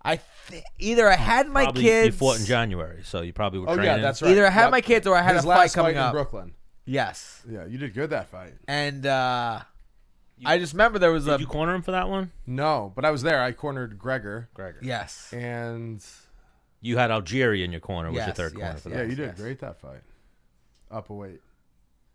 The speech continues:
Speaker 1: Eh.
Speaker 3: Right?
Speaker 1: Yeah.
Speaker 2: Yeah.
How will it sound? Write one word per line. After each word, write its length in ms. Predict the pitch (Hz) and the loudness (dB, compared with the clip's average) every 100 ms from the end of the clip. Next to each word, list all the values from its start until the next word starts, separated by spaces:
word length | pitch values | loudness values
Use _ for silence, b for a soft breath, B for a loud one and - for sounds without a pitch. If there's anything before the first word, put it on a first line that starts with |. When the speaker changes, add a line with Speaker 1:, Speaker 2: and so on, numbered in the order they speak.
| _ | _
Speaker 1:
Eh. 140 | 415 381 - _ _ _ _ _ _ _ _ | -20 -18 -20 _ _ _ _ _ _ _ _
Speaker 3:
Right? 260 | 110 151 151 127 _ _ | -14 -14 -14 -20 _ _
Speaker 1:
Yeah. 200 | 107 127 123 - _ _ _ _ _ _ _ _ _ _ _ _ | -14 -12 -14 -20 _ _ _ _ _ _ _ _ _ _ _ _
Speaker 2:
Yeah. 180 | 85 87 | -16 -14